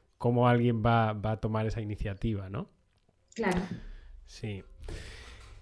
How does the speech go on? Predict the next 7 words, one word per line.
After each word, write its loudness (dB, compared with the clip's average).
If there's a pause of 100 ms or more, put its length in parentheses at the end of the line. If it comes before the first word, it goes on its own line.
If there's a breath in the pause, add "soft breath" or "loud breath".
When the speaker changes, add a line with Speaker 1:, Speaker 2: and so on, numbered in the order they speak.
(120)
Speaker 1:
Y, 8 (120)
y 6
bueno, 8
qué 2
bonito, 6
me 2
encanta 4